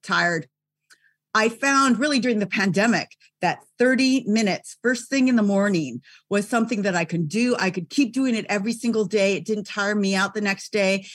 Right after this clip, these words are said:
And I still felt motivated to come, and my muscles weren't too sore. Uh, and it just helped with that, that,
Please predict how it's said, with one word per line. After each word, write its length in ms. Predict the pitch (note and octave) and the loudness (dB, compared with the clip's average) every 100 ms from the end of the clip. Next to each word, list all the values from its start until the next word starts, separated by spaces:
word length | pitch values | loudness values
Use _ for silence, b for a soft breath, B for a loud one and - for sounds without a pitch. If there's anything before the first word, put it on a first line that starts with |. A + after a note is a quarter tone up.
| B - | B -4
And 160 | F#3+ | 0
I 80 | F#3 | 0
still 320 | F#3 - A#3 | -2 0 0
felt 260 | A3+ G#3+ G3 | 0 -2 0
motivated 540 | G3 G3+ G3+ G3 F#3 | 2 2 0 -2 -2
to 80 | F#3+ | -6
come, 340 | - F3+ F#3 F#3 | -6 -2 0 2
and 160 | F3+ | 0
my 180 | D#3+ E3 | 0 -2
muscles 460 | F3 F#3 G#3 F#3+ G3+ | -2 -2 -4 -6 -6
weren't 220 | F#3 - _ _ | -10 -10 _ _
too 200 | - A#3+ | -6 -6
sore. 580 | A#3 A#3+ A3 G3+ F#3+ F#3+ B B B B - | -2 0 2 2 0 -2 B B B B -2
Uh, 260 | F#3+ F3+ - | 2 2 0
and 360 | G#3 G3 F#3+ F#3 G#3+ | -2 0 0 0 0
it 180 | G#3 | 0
just 400 | G#3+ G#3+ G3+ - - | 0 -2 -2 -10 -12
helped 380 | A3 A#3 - G3 | -4 -4 -4 -4
with 220 | G3+ - | -6 -2
that, 300 | F#3+ F3 - _ _ - | -2 -2 -4 _ _ -2
that, 280 | F#3 F3 | 0 -2